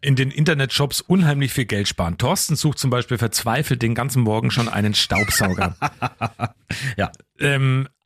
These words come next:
Speaker 1: man muss einfach nur alles, und jetzt sage ich euch, wie man viel Geld sparen kann. Man muss einfach nur alles, was man haben will, in den Warenkorb legen
Speaker 2: <laughs>
Speaker 1: und dann damit nicht zur Kasse gehen. Dann ist man ganz safe und dann spart man richtig viel Geld.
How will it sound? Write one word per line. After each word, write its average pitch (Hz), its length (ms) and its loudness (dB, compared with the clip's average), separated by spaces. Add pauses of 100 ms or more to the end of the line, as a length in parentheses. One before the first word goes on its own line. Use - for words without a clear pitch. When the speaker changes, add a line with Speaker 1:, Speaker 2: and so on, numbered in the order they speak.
(120)
Speaker 1:
man 135 160 2
muss 214 160 4
einfach 180 220 2
nur 151 200 0
alles, 185 320 0
und 143 120 0
jetzt 139 120 0
sage 165 180 0
ich 143 60 4
euch, 131 60 -2
wie 143 80 2
man 139 140 2
viel 151 140 0
Geld 131 200 0
sparen 143 300 0
kann. 107 180 0
Man 104 100 0
muss 151 140 2
einfach 165 220 2
nur 160 240 -2
alles, 196 260 -2
was 170 100 0
man 156 200 2
haben 147 220 0
will, 147 120 2
in 127 60 0
den 110 180 0
Warenkorb 113 460 0
legen 104 340 2 (320)
Speaker 2:
<laughs> - 300 -8
Speaker 1:
und 135 180 2
dann 127 140 0
damit 143 320 0
nicht 143 180 2
zur 139 100 0
Kasse 98 280 -2
gehen. 85 280 -10 (120)
Dann 117 320 0
ist 117 140 -2
man 117 120 4
ganz 117 260 0
safe 107 180 2
und 156 80 -4
dann 135 140 2
spart 107 240 -4
man 110 140 2
richtig 143 300 0
viel 175 100 -2
Geld. - 300 -8